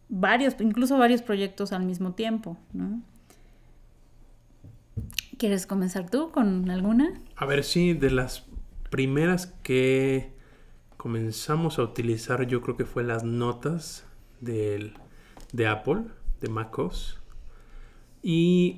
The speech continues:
Speaker 2: lo que nos gustó es, bueno, la facilidad, la rapidez para hacer una nueva nota, poner algunas cositas como muy rápido y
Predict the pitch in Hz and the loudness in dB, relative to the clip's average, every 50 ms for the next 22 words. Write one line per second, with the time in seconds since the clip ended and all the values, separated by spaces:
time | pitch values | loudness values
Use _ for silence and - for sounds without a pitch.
0 | - - - 143 139 135 127 - - 139 135 131 127 127 123 117 127 127 120 - | -8 -8 -2 0 0 0 0 0 0 0 2 2 2 0 0 0 0 -2 -2 -4
1 | - - - 151 156 160 160 156 - - - - 135 127 127 127 123 - - - | -6 0 4 6 6 6 4 2 -2 -6 -4 0 0 0 0 0 -4 -6 -4 -2
2 | 135 127 123 117 113 110 113 110 110 110 107 107 120 110 107 104 - - - - | 0 0 0 -2 -2 -4 -4 -6 -6 -6 -8 -6 -6 -4 -4 -4 -6 -10 -16 -10
3 | - - 117 - - - 117 113 113 110 113 117 117 113 110 110 110 113 107 - | -8 -8 -6 -6 -8 -8 -8 -6 -6 -4 -4 -2 -2 -2 -2 -4 -4 -6 -6 -6
4 | - 117 110 113 131 208 220 - - - - - - - - - - 113 107 107 | -8 -6 0 2 2 2 2 -2 -8 -14 -16 -18 -20 -20 -12 -8 -6 -4 -4 -2
5 | - 135 123 117 117 110 110 113 107 104 101 107 127 175 202 196 - 240 247 247 | 0 0 2 2 2 0 0 0 -2 -2 -2 -2 0 -2 -2 -2 -2 -4 -4 -4
6 | 233 - - - 120 117 110 104 104 - - - - - - - - - - - | -6 -8 -6 -4 -2 -2 -2 -2 -4 -6 -12 -20 -20 -20 -20 -20 -20 -20 -20 -20
7 | - - - - - - 120 117 113 123 120 113 - - - 110 - 196 196 - | -20 -20 -20 -20 -6 -2 0 0 2 2 0 0 -2 -4 -8 -4 -2 -2 0 0
8 | - 185 180 185 - - - - - - - - - - - - - - - - | 2 0 0 0 -4 -10 -12 -14 -16 -18 -18 -18 -18 -18 -20 -20 -20 -20 -20 -16
9 | - - 123 110 110 117 127 131 127 143 165 170 170 - 180 180 180 180 180 - | -10 -6 -4 -4 -2 0 0 2 4 6 4 6 4 2 2 2 2 0 -4 -10
10 | - - 160 156 156 165 165 175 180 196 190 | -8 -2 0 2 4 4 4 2 2 0 -4